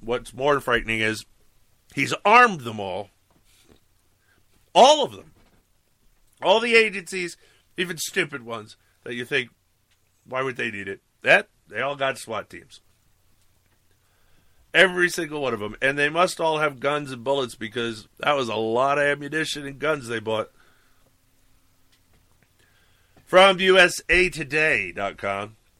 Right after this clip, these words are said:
capping a disappointing holiday season, Macy's will eliminate more than four thousand five hundred positions as part of a structuring plan to turn around the department store's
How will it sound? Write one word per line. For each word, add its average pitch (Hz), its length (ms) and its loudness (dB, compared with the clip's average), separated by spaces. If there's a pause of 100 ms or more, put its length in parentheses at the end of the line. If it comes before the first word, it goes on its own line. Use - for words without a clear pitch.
(800)
capping 202 440 4
a 175 100 2
disappointing 156 640 -4
holiday 127 460 0
season, 107 540 -10 (460)
Macy's 143 840 -2 (680)
will 135 240 0
eliminate 185 640 2
more 170 400 2
than 131 280 -2
four 190 360 -4
thousand 151 720 0
five 160 360 2
hundred 156 300 -6
positions 110 680 -8 (400)
as 120 220 0
part 147 280 0
of 135 80 0
a 131 140 2
structuring 123 640 -6
plan 107 360 -2
to 107 100 -16
turn 175 300 -6
around 143 360 2
the 135 80 -4
department 127 520 -2
store's 120 380 -2